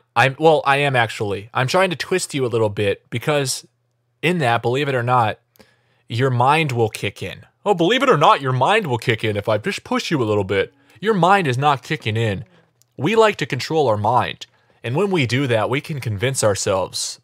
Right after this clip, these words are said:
of a memory. And he, I mean, someone could be lecturing this guy too about how you can steer somebody with the questions you ask and the way you present,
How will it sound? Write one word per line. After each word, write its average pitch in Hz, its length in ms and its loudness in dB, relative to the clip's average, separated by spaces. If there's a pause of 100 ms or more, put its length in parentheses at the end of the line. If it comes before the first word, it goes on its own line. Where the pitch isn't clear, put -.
of 101 120 -2
a 98 60 -4
memory. 107 480 -4 (1700)
And 143 280 -4
he, 156 300 -6 (160)
I 147 40 -4
mean, 170 120 -2
someone 208 260 -2
could 185 140 -6
be 180 80 -4
lecturing 151 520 -2
this 147 160 -2
guy 110 220 -2
too 101 380 -4 (480)
about 120 460 2 (340)
how 143 460 2 (320)
you 139 160 -6
can 143 180 -6
steer 165 520 -4
somebody 123 680 -2 (500)
with 135 280 -2
the - 100 -6
questions 143 540 -2
you 120 100 0
ask 120 400 0
and 117 120 -4
the 110 40 -4
way 117 160 -2
you 120 140 -4
present, 110 520 -6